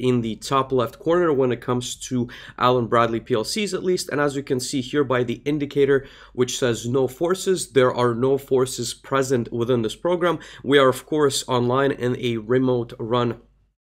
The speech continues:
uh, option, and there's going to be a couple of, uh, different features which we can enable and disable. So first of all, we're going to focus on I O forcing, which is the most important and the most common topic.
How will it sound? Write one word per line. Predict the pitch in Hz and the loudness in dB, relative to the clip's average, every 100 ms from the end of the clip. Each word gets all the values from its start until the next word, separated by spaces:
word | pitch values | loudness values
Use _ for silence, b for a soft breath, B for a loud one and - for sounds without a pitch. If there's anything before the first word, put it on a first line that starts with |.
| - - - | -20 -10 0
uh, | 110 104 | 0 2
option, | 170 - 240 214 B B B B | 0 2 0 -2 B B B B
and | - 196 202 | 2 4 4
there's | - 165 190 | 4 2 2
going | 190 240 | 4 0
to | - | 2
be | 196 | 4
a | 196 | 4
couple | 214 208 208 | 2 2 4
of, | 190 - | 4 2
uh, | - | -4
different | 127 175 175 160 123 | 0 0 2 -2 0
features | 190 180 185 139 | -4 -2 -2 0
which | 135 135 139 | -2 -4 -6
we | 143 | -4
can | 143 135 123 | 0 0 0
enable | 123 131 151 147 147 | 2 2 2 2 0
and | - 123 117 | 2 0 0
disable. | 110 - 151 107 104 B B | -2 0 0 -2 -8 B B
So | - 135 | -4 -2
first | 123 247 226 | 0 -2 0
of | 190 | 2
all, | 185 - | 2 4
we're | 135 147 | 2 2
going | 156 151 139 | 2 0 0
to | - 139 | -4 -8
focus | 123 160 160 143 - | -2 -2 0 -4 -4
on | 139 127 127 | -2 -2 2
I | 131 | 4
O | 135 | 4
forcing, | 127 170 185 - 170 | 2 -2 -2 -2 0
which | 131 135 | 0 0
is | 113 | -2
the | 120 | 0
most | 131 143 | 0 -2
important | 139 127 147 120 - | -6 -4 -2 -2 -4
and | 123 120 | -2 0
the | |
most | 127 135 - - | 0 -2 -4 -4
common | 127 120 117 | -2 -2 -2
topic. | 175 190 185 | -2 -2 -4